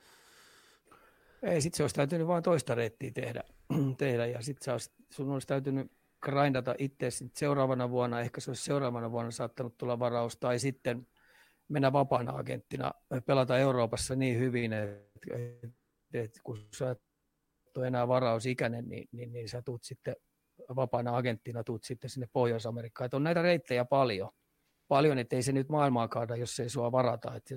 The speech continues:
se on vaan tunnistettava ne jutut, mik-, miksi ei sua varattu, ja sen eteen tehtävä hommia, että jos se unelma on siellä N H L:ssä,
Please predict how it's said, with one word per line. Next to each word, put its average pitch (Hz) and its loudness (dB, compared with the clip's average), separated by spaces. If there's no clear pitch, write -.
se - -6
on 120 -4
vaan 127 2
tunnistettava 131 2
ne 135 2
jutut, 139 0
mik-, 131 -4
miksi 139 -4
ei 123 -2
sua 117 -6
varattu, 147 0
ja 120 0
sen 143 0
eteen 131 4
tehtävä 131 0
hommia, 131 4
että 120 -2
jos - -2
se 131 2
unelma 127 4
on 143 4
siellä 120 -4
N 123 -8
H 113 -8
L:ssä, 131 -14